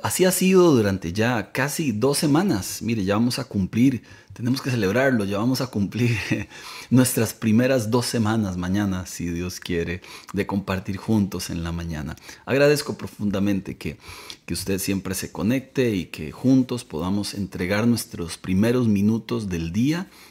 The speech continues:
a nuestro buen Dios, que ha prometido, "Tendré cuidado de ustedes".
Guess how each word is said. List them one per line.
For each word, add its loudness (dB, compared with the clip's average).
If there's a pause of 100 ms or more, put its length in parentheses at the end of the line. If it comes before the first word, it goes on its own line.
(100)
a -2
nuestro -2
buen -6
Dios, -4 (280)
que 0
ha 0
prometido, 2
"Tendré -2
cuidado -2 (320)
de 0
ustedes". -8